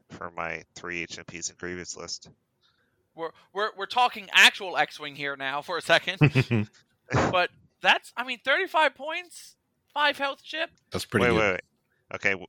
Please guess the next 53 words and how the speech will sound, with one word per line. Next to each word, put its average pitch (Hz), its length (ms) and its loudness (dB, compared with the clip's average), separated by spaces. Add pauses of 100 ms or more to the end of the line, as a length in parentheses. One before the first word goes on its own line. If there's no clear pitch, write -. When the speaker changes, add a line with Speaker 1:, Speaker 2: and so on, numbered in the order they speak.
(160)
Speaker 1:
where 120 240 4
were 101 180 2
we? 85 200 -4 (260)
I 101 80 0
think 123 220 -2
we're 120 120 0
back 107 280 4
to 113 120 -6
the 101 200 -2
beginning 90 420 -4
here. 82 220 -14 (100)
Speaker 2:
Yes, 160 400 -2
we're 147 140 -16
Speaker 1:
I 151 80 2
Speaker 2:
back 131 80 6
Speaker 1:
need 117 100 2
Speaker 2:
to - 40 2
Speaker 1:
a - 40 2
Speaker 2:
the - 40 -4
Speaker 1:
bigger 95 200 0
Speaker 2:
top. - 40 -14
Speaker 1:
card. 85 300 -2 (1080)
Um, 101 640 -4 (640)
or, 95 280 2
uh, 90 380 0
or 95 160 -2
something. - 500 -8 (2250)
Speaker 3:
Right. 101 240 0 (220)
Yeah, 78 140 -6
don't 82 180 -8
Speaker 1:
Do - 60 -12
Speaker 3:
tell 90 80 -2
Speaker 1:
I 82 40 -2
Speaker 3:
me 80 80 -6
Speaker 1:
wanna 123 140 -6
Speaker 3:
what 127 80 -10
it - 40 -16
is. - 60 -14
Speaker 1:
pick 120 160 -2
from 117 180 -10
my 110 120 -2
extra - 400 -6
pile? 73 420 -12 (160)
'Cause - 300 -14
honestly, 107 480 -12
it 92 80 -12
doesn't 110 320 -18
matter 92 260 -10
what 78 140 -16
I 60 80 -14
pick, - 240 -18
does 95 200 -16
it? - 100 -20